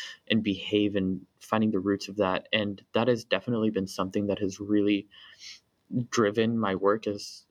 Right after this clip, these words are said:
as a representative to the Board of Education. I'm always trying to figure out not only what the phenomena that exist in our school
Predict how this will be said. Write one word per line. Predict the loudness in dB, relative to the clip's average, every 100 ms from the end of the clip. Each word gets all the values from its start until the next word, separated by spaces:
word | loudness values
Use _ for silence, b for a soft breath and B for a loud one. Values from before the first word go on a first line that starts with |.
| -2
as | -2 -2 0
a | 2
representative | 2 2 0 0
to | -2
the |
Board | 0 0
of | 0
Education. | -2 -2 0 2 0 -4
I'm | -2 2
always | 2 2 0 -6 -6
trying | 0 0
to | 0
figure | 0 0 2 2
out | 2 0 -4
not | -2 2 4 4
only | 2 0 0 -2 -6 _
what | 0 2 2 0
the | -2
phenomena | -2 -2 0 0 0 0 -2 -6 -4
that | 0 0
exist | 0 -2 -2 0
in | 0
our | 0
school | -2 0 2 2 -2